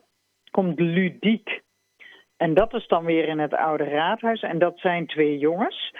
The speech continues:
die, eh, enorm mooi kunnen zingen. En het zijn een beetje van die, ehm, genderfluïde jongens. <laughs> Dus ze zijn heel erg, eh,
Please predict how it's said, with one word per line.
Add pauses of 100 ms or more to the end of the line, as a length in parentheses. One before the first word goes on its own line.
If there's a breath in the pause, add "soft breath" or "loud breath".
(300 loud breath)
die,
eh,
enorm
mooi
kunnen
zingen. (140)
En
het
zijn
een
beetje
van
die, (640)
ehm, (720)
genderfluïde
jongens. (120)
<laughs> (400 loud breath)
Dus
ze
zijn
heel
erg,
eh,